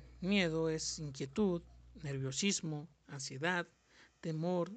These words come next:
desesperación, pánico, horror, terror. Continuaremos con estos anexos más adelante. Espero que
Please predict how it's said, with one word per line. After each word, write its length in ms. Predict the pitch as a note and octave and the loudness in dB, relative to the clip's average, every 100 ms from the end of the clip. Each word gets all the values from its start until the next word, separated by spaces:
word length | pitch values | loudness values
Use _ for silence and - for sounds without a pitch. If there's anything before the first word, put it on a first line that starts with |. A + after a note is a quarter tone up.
| - | -10
desesperación, 960 | D#3 D#3+ - D3+ C3+ C3+ F3 F3+ F3 - - - - _ _ | -10 -8 -6 -4 -4 -2 0 0 -2 -6 -16 -20 -20 _ _
pánico, 720 | - E3+ A#3 G#3 - D3+ C3+ C3+ _ | 2 4 4 2 0 -6 -6 -8 _
horror, 640 | - D3+ C#3 D3+ E3+ F#3 F#3+ - _ _ - | -8 -4 0 4 4 4 0 -10 _ _ -8
terror. 760 | C#3+ C#3 C3+ C#3+ F3 F3 D#3 - - _ _ _ _ _ _ _ _ _ _ _ _ - - _ _ _ - | -4 -2 -2 0 2 2 -2 -8 -20 _ _ _ _ _ _ _ _ _ _ _ _ -20 -20 _ _ _ -6
Continuaremos 1000 | G3 F3+ G3 F3+ F#3 G3 G3 F#3+ - - | -6 -2 0 2 2 2 2 0 -2 -10
con 720 | - D#3 D3+ C#3+ C#3+ D3 F3+ | -2 2 2 0 -6 -8 -8
estos 480 | D#3+ D#3+ - E3 - | -4 -4 -2 -4 -4
anexos 720 | D#3 D3+ E3 - F3 F3 - | -4 -2 -2 -2 -2 -2 -4
más 240 | E3 - | -6 -4
adelante. 400 | F3+ F3+ F#3 F3+ | -2 0 -2 -2
Espero 400 | F#3+ - D#3+ D3+ | -2 -2 -4 -6
que 320 | C#3+ D3 D3 | -4 -4 -4